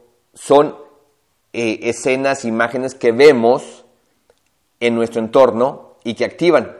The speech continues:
la capacidad del subconsciente, todo lo que vemos, Y hablo de imaginación cuando creamos esas imágenes internamente,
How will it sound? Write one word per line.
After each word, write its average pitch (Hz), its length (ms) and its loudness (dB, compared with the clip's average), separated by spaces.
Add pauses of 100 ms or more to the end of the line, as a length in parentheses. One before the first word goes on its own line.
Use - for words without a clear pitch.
la 101 160 -4
capacidad 107 420 -6
del 110 60 -4
subconsciente, 101 880 -8
todo 117 140 2
lo 110 160 0
que 98 140 -4
vemos, 104 480 -8 (600)
Y 143 140 4
hablo 170 220 6
de 170 100 6
imaginación 139 880 -2
cuando 117 380 -6
creamos 127 600 -2
esas 113 280 -6
imágenes 110 680 -8
internamente, 101 1200 -8